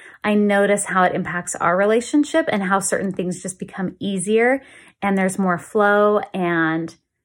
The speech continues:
so that's been actually really exciting. So I have felt sort of a remotivation and an excitement to get back out and to educate others because it's been so helpful for me.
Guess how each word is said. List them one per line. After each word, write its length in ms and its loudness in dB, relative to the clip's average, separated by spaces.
so 320 0
that's 280 2
been 180 -2
actually 440 -4
really 260 -2
exciting. 520 -2
So 380 0
I 100 2
have 180 0
felt 440 0
sort 260 2
of 80 0
a 120 4
remotivation 1080 0
and 140 0
an 100 -2
excitement 800 -2
to 200 2
get 220 -2
back 300 -2
out 320 4
and 240 -4
to 340 -2
educate 540 -4
others 400 2
because 260 -6
it's 140 -8
been 200 -4
so 300 0
helpful 720 -4
for 120 -2
me. 300 -6